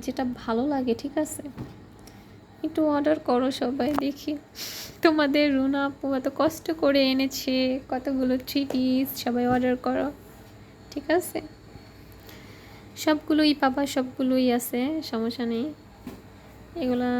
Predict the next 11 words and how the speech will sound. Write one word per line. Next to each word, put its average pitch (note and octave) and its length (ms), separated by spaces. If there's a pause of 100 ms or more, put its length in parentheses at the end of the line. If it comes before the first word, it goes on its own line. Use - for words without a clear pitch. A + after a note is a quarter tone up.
(240)
তোমাদের B3 320 (100)
দেখাচ্ছি। A#3+ 540 (440)
তো B3+ 80 (300)
এই B3+ 140
তো B3 80 (500)
ব্লগটা A#3 420 (1300)
এখানেই C#4 320
শেষ B3+ 220 (120)
করলাম A3 340
না G#4 60 (240)
ব্লগটা। A3+ 440